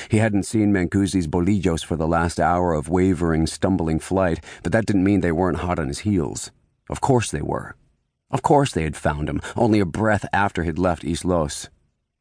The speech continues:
Probably even before. For his pursuers belonged to Mancusi, El Mero Mero, as did he. Damn it. God damn it. Inside, the narrow cave was cool,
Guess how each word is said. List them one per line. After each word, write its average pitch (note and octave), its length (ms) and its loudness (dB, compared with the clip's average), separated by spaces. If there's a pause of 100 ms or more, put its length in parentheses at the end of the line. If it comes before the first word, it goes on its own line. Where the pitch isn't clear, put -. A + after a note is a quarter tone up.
(240)
Probably E2 380 0
even D2 140 2
before. D#2+ 580 2 (960)
For B2+ 120 4
his C#3 120 4
pursuers C3+ 640 2
belonged G#2 600 2
to - 160 -2
Mancusi, D2 640 -2 (460)
El F#2 140 2
Mero F#2+ 340 4
Mero, E2+ 460 0 (680)
as E2+ 160 0
did D2 180 -2
he. D2+ 360 0 (1040)
Damn F#2 220 4
it. - 200 -12 (840)
God D3 300 0 (120)
damn C#3+ 260 6
it. - 220 -14 (920)
Inside, A2+ 680 2 (180)
the G2+ 120 2
narrow A2 400 4
cave G#2+ 400 2
was G2+ 180 0
cool, D#2+ 540 0